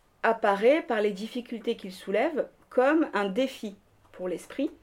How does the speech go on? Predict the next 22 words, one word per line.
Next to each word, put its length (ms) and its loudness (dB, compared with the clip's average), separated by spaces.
tant 160 6
ce 140 0
dernier 480 4
ne 100 6
cesse, 640 0
même 260 2
chez 140 -8
celui 300 -4
qui 80 -18
se 140 -2
pense 340 0
comme 240 -4
le 80 -2
plus 160 -12
chevronné 880 2
des 80 -4
sceptiques, 580 -6
euh, 200 -8
ne 100 0
cesse 300 4
d'achopper 640 0
sur 500 -4